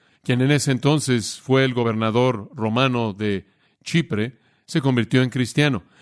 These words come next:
Y entonces, en ese punto, ciertamente un romano fue tolerante del cristianismo.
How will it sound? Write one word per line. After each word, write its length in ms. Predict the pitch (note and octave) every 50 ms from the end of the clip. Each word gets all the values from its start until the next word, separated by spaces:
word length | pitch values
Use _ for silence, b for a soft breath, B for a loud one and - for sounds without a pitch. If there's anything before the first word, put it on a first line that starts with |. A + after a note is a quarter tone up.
| b b b
Y 80 | C3+
entonces, 420 | C3 G#2+ - C#3 C#3 B2 C#3+ C3 B2
en 100 | B2 B2
ese 220 | C3 A2 B2 B2
punto, 300 | - D#3 E3+ D#3 C3+ A#2+
ciertamente 480 | G#2 C3+ B2+ A#2+ C3 B2 C3 A#2 - C3+
un 100 | B2 A2
romano 400 | A2+ G#2 G#2+ C3+ E3 F3+ C#3 A2
fue 160 | - C3 B2+
tolerante 460 | - B2+ A#2 A2 G#2 B2 C3 A#2+ B2+
del 120 | A#2 G#2+
cristianismo. 600 | - A#2 A2+ - - A2+ A2+ C#3+ E3+ C#3+ A#2 F#2